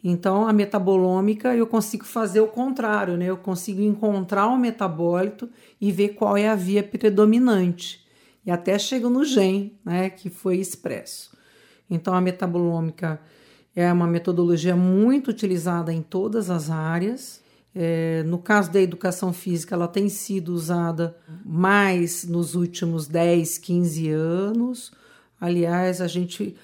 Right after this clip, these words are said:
aqui na Unicamp, foram, fomos um dos primeiros grupos no Brasil a usar a metabolômica e descobrimos, é, com parceiros do Instituto de Biologia, aí fomos no senepem, fizemos ali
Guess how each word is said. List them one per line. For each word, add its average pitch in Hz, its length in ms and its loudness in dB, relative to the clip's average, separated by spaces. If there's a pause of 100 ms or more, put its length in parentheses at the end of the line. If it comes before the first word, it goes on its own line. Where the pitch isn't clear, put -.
(160)
aqui 180 260 -2
na 185 120 0
Unicamp, 180 500 -2
foram, 190 520 -2 (120)
fomos 185 300 -2
um 190 180 -2
dos 180 240 -6
primeiros 202 560 -2
grupos 208 480 -2
no 175 100 -6
Brasil 170 460 -6 (580)
a 165 300 -2
usar 175 440 0
a - 20 0
metabolômica 175 1160 -6 (600)
e 180 160 -4
descobrimos, 180 1300 -4
é, 165 480 -2 (220)
com 170 180 -4
parceiros 175 600 -4
do 170 60 -4
Instituto 165 440 -8
de 151 80 -12
Biologia, 180 1080 0 (400)
aí 180 140 -2
fomos 175 380 -4
no 175 100 -4
senepem, 185 720 -4
fizemos 170 580 -6
ali 160 460 -6